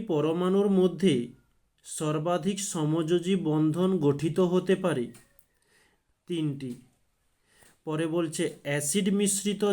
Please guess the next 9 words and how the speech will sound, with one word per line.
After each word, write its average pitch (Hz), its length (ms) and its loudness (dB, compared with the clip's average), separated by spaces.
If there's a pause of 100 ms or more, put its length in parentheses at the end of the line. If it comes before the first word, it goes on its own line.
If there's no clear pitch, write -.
জলের 156 340 2 (760)
তড়িৎ 160 280 0 (100)
বিশ্লেষণে 190 680 2 (840)
ক্যাথোড 147 440 -2 (220)
ও - 20 6 (200)
অ্যানোডে 165 540 4 (280)
উৎপন্ন 196 500 2 (160)
গ্যাসের 196 420 2 (680)
আয়তনের 180 720 0